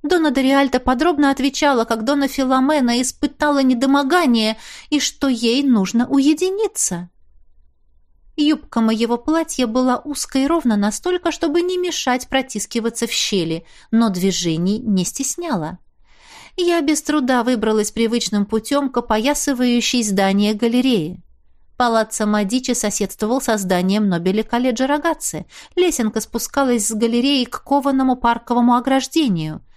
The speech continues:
изломанные прутья которого позволяли проникнуть в парк,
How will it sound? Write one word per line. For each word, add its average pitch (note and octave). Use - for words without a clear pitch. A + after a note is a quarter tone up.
изломанные A#3+
прутья A3+
которого G3
позволяли G#3
проникнуть G3+
в -
парк, C4